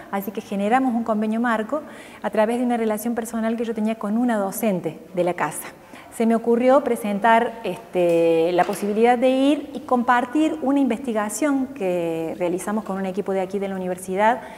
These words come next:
el año dos mil dieciséis, dos mil diecisiete y que culminó con un libro que se llama Canciones para aprender a escribir. Entonces,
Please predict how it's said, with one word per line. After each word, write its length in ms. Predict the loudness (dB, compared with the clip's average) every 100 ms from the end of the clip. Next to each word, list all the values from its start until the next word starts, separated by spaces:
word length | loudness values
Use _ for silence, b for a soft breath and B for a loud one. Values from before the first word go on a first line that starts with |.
| B
el 160 | -8 -4
año 180 | -2 -2
dos 140 | -2
mil 160 | -4 -4
dieciséis, 500 | -6 -6 -2 -2 -2
dos 100 | -4
mil 140 | -4
diecisiete 1000 | -4 -6 -6 0 0 0 -4 -6 -18 -16 -8
y 60 |
que 100 | -2
culminó 540 | 2 4 4 4 2 2
con 160 | 2
un 100 | 2
libro 260 | 2 0 -6 -8
que 100 | -12
se 60 | -8
llama 200 | -6 -4
Canciones 380 | -4 -4 -4 -4
para 160 | -4
aprender 340 | -4 -4 -2 -4
a 20 |
escribir. 400 | -4 -6 -6 -6 -12 B B B B B B -4
Entonces, 600 | 0 2 2 2 2